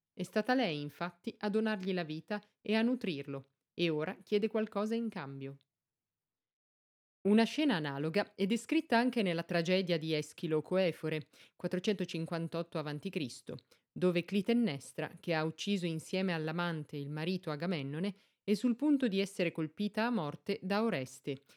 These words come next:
deciso a vendicare il padre. Per fermarlo, Clitennestra si scopre il seno e supplica il figlio, che però, anche se profondamente turbato, porta a termine la sua vendetta. Nelle parole di Ecuba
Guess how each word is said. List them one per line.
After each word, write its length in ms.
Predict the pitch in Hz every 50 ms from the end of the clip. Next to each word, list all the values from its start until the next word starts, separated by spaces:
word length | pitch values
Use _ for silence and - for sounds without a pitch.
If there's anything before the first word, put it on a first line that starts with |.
| _ _
deciso 440 | - 160 165 - - 208 202 185 190
a 40 | 160
vendicare 540 | 160 160 165 160 190 - - 180 165 175
il 140 | 196 214 220
padre. 480 | - - 165 135 123 123 127 131 127 - _ _ _ _ _ _ _ _ _ _ _ _ _ _ _ _ _ _ _
Per 160 | _ - 240 240
fermarlo, 540 | - 269 262 262 262 240 214 202 202 190
Clitennestra 800 | 185 - 202 185 - 185 180 180 180 165 156 151 - - - 170
si 180 | 165 - - 202
scopre 580 | - - - - 226 220 202 180 - 180 180 170
il 160 | 170 170 165
seno 400 | - - - 170 156 151 156 160
e 60 | 170
supplica 460 | 175 - - 233 - - 233 - -
il 80 | 185 180
figlio, 500 | - - - 180 160 143 143 143 180 190 - - - - _ _
che 100 | - 214
però, 420 | - - 233 226 202 180 - - _ _
anche 280 | - 165 165 156 160 165
se 140 | - - -
profondamente 680 | - 151 - - 160 156 151 147 160 175 170 - 151
turbato, 640 | - 160 151 147 147 165 175 185 - - 220 - _ _
porta 320 | - 226 226 226 - 247
a 80 | 247 247
termine 480 | - 202 170 170 180 196 196 202 208
la 80 | 208 208
sua 180 | - - 220 214
vendetta. 680 | 208 226 226 220 196 151 131 - _ - 139 131 - _ _ _ _ _ _ _ _ _ _ _ _ _ _ _ _ _ _ _ _ -
Nelle 200 | 185 208 226 233
parole 360 | 233 240 240 262 277 269 233 180
di 120 | 160 160
Ecuba 460 | 151 147 143 - - 170 175 196 -